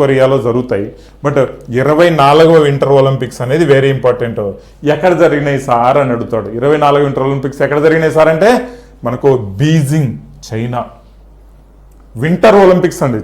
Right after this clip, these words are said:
చ-, వే-, శీతాకాల ఒ-, మనకు ఒలింపిక్ గేమ్స్ గురించి మాట్లాడుతున్నాడు ఇక్కడ. ట్వంటీ ఫోర్త్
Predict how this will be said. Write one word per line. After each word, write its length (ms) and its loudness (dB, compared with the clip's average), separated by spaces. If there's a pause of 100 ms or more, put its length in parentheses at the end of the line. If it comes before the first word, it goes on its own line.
చ-, 180 -2
వే-, 320 2
శీతాకాల 540 4 (160)
ఒ-, 100 2 (280)
మనకు 180 -2 (120)
ఒలింపిక్ 380 0
గేమ్స్ 320 -2
గురించి 320 -8
మాట్లాడుతున్నాడు 580 -4
ఇక్కడ. 140 -14 (580)
ట్వంటీ 300 -2
ఫోర్త్ 340 2